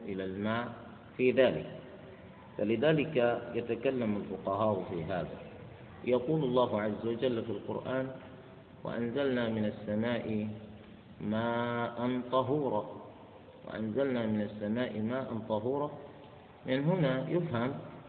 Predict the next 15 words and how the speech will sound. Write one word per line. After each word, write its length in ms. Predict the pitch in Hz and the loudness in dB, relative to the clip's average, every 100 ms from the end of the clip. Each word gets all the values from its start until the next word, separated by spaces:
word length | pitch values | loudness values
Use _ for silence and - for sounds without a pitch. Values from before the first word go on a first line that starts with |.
| - - - - - | -18 -20 -20 -20 -8
أن 160 | - 139 | -2 0
الماء 360 | 127 123 147 120 | 2 2 0 0
الذي 500 | 117 117 120 131 120 | 0 2 2 2 2
أنزله 380 | 113 127 123 101 | 0 2 2 0
الله 320 | 107 123 107 107 | 0 0 0 0
عز 260 | 107 107 | -2 -2
وجل 340 | 113 117 123 107 | -2 0 0 0
من 160 | 104 | 0
السماء 460 | 101 - 110 131 160 160 - - - - - - - | -2 -4 -2 0 0 -2 -6 -10 -14 -18 -20 -18 -6
أنزله 720 | 113 120 151 135 117 123 135 - - - - - - - - - - | -4 0 4 4 4 2 2 -2 -8 -14 -16 -18 -20 -20 -20 -20 -8
لنتطهر 1300 | 110 113 120 120 107 117 120 107 131 131 - 107 98 | -2 2 2 2 0 0 0 0 0 0 0 0 2
به، 200 | 92 104 - - - - - - - - - - | 2 0 -2 -8 -14 -18 -18 -20 -20 -20 -16 -6
أنزله 680 | 101 98 120 117 110 123 127 | -4 0 2 2 2 0 2
لنتطهر 960 | 110 107 - 107 - 120 82 101 92 | 2 0 -2 -4 -2 -2 -2 -2 -2
به، 200 | 92 101 | 0 -2